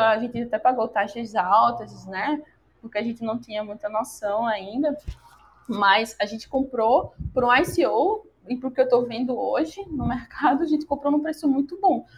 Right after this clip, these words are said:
Mesmo não tendo comprado a zero vírgula zero seis, comprou a zero vírgula zero nove, tá bom demais, sabe? É, é, e a gente ainda tem lucro, né? Porque eu acho que a Lita tá a zero vinte, né?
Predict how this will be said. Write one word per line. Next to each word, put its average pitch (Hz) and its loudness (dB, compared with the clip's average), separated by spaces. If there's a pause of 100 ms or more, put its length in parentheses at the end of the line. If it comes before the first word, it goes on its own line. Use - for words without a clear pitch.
(180)
Mesmo 277 2
não 311 4
tendo 359 0
comprado 349 2
a - 2
zero 254 2
vírgula 262 -4
zero 269 -2
seis, - -6
comprou - -4
a 226 -4
zero 277 2
vírgula 269 -6
zero 262 -6
nove, 269 -6
tá 320 -8
bom 294 -2
demais, 320 -2
sabe? 403 -4 (760)
É, 208 2
é, 196 -8 (120)
e 233 0
a 240 2
gente 247 -2
ainda 262 0
tem 320 0
lucro, 262 0
né? 214 -10 (160)
Porque 208 -12
eu 202 -2
acho 208 -4
que - -18
a 214 -8
Lita 220 -18
tá 233 -2
a 202 -2
zero 202 -2
vinte, 202 -10
né? 226 -10